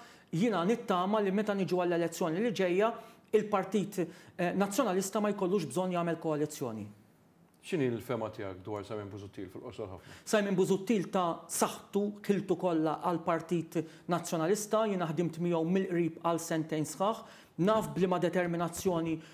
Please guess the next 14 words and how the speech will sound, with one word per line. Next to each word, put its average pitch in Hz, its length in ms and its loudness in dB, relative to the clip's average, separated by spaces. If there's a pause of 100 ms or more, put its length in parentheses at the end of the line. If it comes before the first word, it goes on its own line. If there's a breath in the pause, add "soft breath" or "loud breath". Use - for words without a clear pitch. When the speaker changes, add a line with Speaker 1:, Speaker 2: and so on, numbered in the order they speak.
(160 loud breath)
Speaker 1:
u 185 80 2
bliema 180 320 2
ħeġġa 165 500 0
ħadem 208 300 4
għall-partit. 165 580 0 (160 loud breath)
Simon 202 380 0
Busuttil 190 420 2
daħal 180 240 2
imexxi 175 300 -2
l-partit 170 560 0
fi 185 80 2
żmien 160 260 0 (320 loud breath)
li 190 140 4
kien 180 240 2